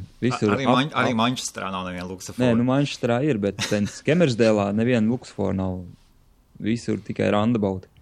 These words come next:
Speaker 1: apļi.
Speaker 2: Kas tev atved vispār uz Angliju? Ka, ka, cik tu sen te esi?
Speaker 1: Nu, jau ir kaut kā divpadsmit gadi, jā, divpadsmit. Es, ja nemaldos, divtūkstoš otrajā gadā atbraucu.
Speaker 2: Jo, jo, jo. Pir-, pirmā
Speaker 1: O.
Speaker 2: reize vai otrā reize bija?
Speaker 1: Tā bija pat pirmā reize, man liekas, jā.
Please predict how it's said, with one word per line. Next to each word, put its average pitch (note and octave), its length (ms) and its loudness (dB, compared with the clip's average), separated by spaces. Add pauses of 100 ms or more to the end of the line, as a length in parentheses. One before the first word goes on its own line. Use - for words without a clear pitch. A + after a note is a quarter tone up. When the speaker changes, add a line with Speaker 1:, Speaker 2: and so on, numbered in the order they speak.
(140)
Speaker 1:
apļi. G2 480 -4 (800)
Speaker 2:
Kas - 220 -8
tev A#3+ 160 -8
atved F#2 280 -10
vispār F#2 320 -12
uz F#2 80 -14
Angliju? F#2 320 -10 (220)
Ka, G3+ 140 -10
ka, G3 260 -10
cik - 260 -14
tu - 60 -8
sen D#3 180 -8
te C#3+ 160 -4
esi? - 260 -8 (500)
Speaker 1:
Nu, G2 260 -2
jau A#2+ 180 4
ir A2 220 4 (120)
kaut - 200 -4
kā F#2+ 100 -2
divpadsmit G#2 480 2
gadi, G#2 220 2
jā, F#2+ 100 2 (200)
divpadsmit. F#2+ 500 -6 (320)
Es, F#2+ 200 -8
ja G2 140 0
nemaldos, A2 500 4
divtūkstoš A2 600 0
otrajā G2 320 0
gadā G#2 200 2
atbraucu. G2 520 -2
Speaker 2:
Jo, G2+ 200 -14
jo, B2+ 140 -14
jo. B2 200 -14 (260)
Pir-, A#2+ 200 -10
pirmā C3 280 -2
Speaker 1:
O. G3 40 -2
Speaker 2:
reize G3+ 220 -6
vai C#3+ 80 -8
otrā A2 240 -10
reize F#2+ 260 -12
bija? F2+ 180 -20
Speaker 1:
Tā B2+ 180 2
bija G#2 180 0
pat - 180 0
pirmā G#2+ 300 2
reize, F#2+ 340 2
man F2+ 140 -2
liekas, F2+ 180 -10
jā. F#2+ 120 2